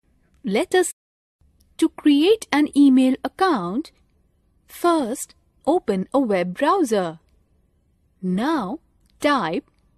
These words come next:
w w w dot gmail dot com in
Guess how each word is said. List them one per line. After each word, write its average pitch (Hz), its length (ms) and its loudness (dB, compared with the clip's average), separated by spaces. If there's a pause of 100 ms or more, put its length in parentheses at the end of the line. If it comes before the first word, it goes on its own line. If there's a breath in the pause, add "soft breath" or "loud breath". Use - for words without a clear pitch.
(300)
w 311 460 0
w 233 460 -4
w 208 600 -4 (300)
dot 262 240 0
gmail 208 760 0
dot 240 340 0
com 269 400 0 (320)
in 330 200 0